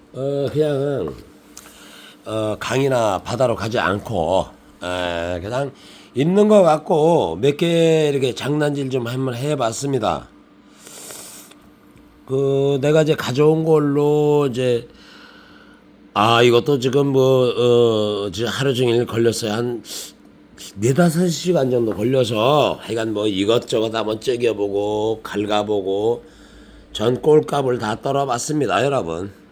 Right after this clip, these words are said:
음. 그 나름대로 그 뭐 짱돌이 뭐 있겠습니까? 뭐 무슨 뭐 여기서 또 이제 혹시나, 어, 좋은 게 나올까 해서 이것저것 째겨봤습니다, 여러분.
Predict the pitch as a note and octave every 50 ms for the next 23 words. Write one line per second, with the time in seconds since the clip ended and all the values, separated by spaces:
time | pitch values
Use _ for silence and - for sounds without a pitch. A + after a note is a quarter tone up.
0 | - - - - E2+ E2+ E2 E2 E2 E2 E2 E2+ - - - - - - - -
1 | - - _ - - _ - - - - - - - - - - - - G#2+ C3+
2 | C#3 C3 D#3 F3 F#3+ G#3 G#3 A3+ A3 G#3+ G3 C3+ B2+ D3+ F#3+ G#3+ G3+ C#3+ F2+ D2+
3 | B1 - - - - B2+ A#2+ A#2 A2+ G#2 G2+ G2+ A2 A#2+ - - E3 F3+ F#3 E3+
4 | A#3 A3+ B3 A#3+ A#3 B3+ B3+ B3+ G#3 - A#3+ G3 E3 A3 A#3 G#3+ G3 G3 - D#3
5 | C#3+ C#3+ E3 G#3 A#3+ A3 G3+ G3 G3 F#3+ E3+ C#3+ A#2+ D3 E3 F3+ F3 E3 E3 E3+
6 | F3 D#3+ D3+ C#3+ C3+ C3 D3+ D3 - - D#3+ D#3 D3 C#3+ D#3+ D#3 B2+ - - -
7 | - - - - - - - - B2+ - - - F#3+ F#3 E3+ C#3+ C3 C#3 D#3 D3
8 | A#2+ - - - - - - - - - A2 A#2 A#2+ - A2+ A#2 B2+ C#3 C#3+ C3+
9 | C#3 D3 C#3+ B2 G#2+ A2+ B2+ C3 G#2+ E3 D3 C#3 A#2+ A2+ A#2+ A#2 B2+ D#3 C#3 G#2
10 | D#2+ - - - - - - - F#2 A#2 B2+ C3 G#2+ - C#3 B2+ A#2+ - - D#3+
11 | D#3 D3+ A2 A#2 A#2+ A#2+ - E3 E3+ D#3 C3 G#2+ G2 F#2+ F2 E2 - F2+